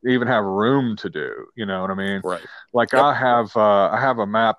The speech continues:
Speaker 1: that's made of the entire, um, uh, Keep on the Borderlands, like,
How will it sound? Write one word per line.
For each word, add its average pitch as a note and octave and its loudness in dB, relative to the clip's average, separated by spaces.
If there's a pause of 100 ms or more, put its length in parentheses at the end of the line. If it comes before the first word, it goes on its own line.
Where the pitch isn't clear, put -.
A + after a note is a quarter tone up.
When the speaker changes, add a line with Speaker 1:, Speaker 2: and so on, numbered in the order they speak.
Speaker 1:
that's - -14
made G#2+ -2
of G2+ -2
the G#2 -6
entire, A2 -2
um, F#2 -8 (1200)
uh, F#2+ -4
Keep B2 -2
on A2+ 2
the G#2+ -4
Borderlands, G2+ 0
like, F#2+ -4